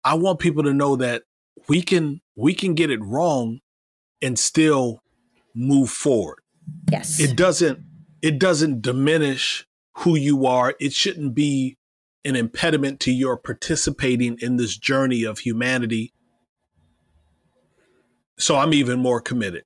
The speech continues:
Speaker 1: And so
Speaker 2: Yeah.
Speaker 1: I thank each and every one of them. I thank you for sharing some space and time with me and giving me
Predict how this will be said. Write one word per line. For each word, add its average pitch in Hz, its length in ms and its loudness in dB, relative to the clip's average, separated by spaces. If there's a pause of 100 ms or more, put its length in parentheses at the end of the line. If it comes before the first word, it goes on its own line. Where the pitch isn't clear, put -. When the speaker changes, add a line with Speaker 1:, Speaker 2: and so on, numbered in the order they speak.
Speaker 1:
And 113 140 -6
so 123 280 0
Speaker 2:
Yeah. 226 80 2
Speaker 1:
I 131 60 0
thank 139 380 -2
each 151 220 -2
and 147 100 2
every 135 180 0
one 123 220 0
of 104 140 -6
them. 147 360 0 (380)
I 113 100 0
thank 120 340 -4
you 147 160 4
for 131 120 -2
sharing 127 340 0
some 113 200 -4
space 131 380 -2
and 120 120 -4
time 123 280 0
with 117 180 -4
me 127 300 2
and 110 200 -2
giving 123 260 0
me 120 320 2